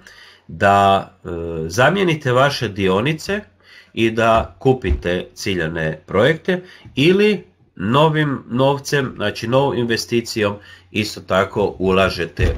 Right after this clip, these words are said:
u ciljane projekte. <clears throat> Ono što nije bilo, jel, do sada, evo sada su odlučili da će svako onaj koji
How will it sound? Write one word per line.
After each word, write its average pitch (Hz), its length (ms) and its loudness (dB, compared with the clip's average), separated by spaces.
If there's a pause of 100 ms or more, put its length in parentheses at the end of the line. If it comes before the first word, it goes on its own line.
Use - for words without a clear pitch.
u 87 360 -4
ciljane 85 420 -4
projekte. 71 500 -10 (140)
<clears throat> - 680 -10 (460)
Ono 170 200 6
što 175 200 -2
nije 143 200 0
bilo, 127 300 4
jel, 123 300 4 (360)
do 104 160 0
sada, 165 520 0 (260)
evo 113 180 2
sada 101 320 -2
su - 160 -8
odlučili 104 680 -2 (280)
da 92 240 2
će - 140 -10
svako 95 480 0
onaj 92 400 0
koji 82 460 -2